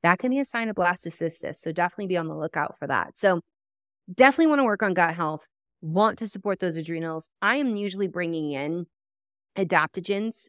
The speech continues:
Oh, I would say almost every patient, I start with, like, an adrenal formula that has adaptogens, vitamin C, B five, magnesium, something that's just gonna support their adrenal glands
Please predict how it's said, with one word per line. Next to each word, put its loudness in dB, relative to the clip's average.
Oh, 4
I 8
would 0
say 2
almost 0
every 0
patient, -6
I 4
start -4
with, -6
like, -8
an -2
adrenal -4
formula -4
that 6
has 0
adaptogens, -2
vitamin 2
C, -6
B -2
five, 2
magnesium, 0
something -4
that's -6
just -6
gonna -2
support -6
their -2
adrenal -4
glands -4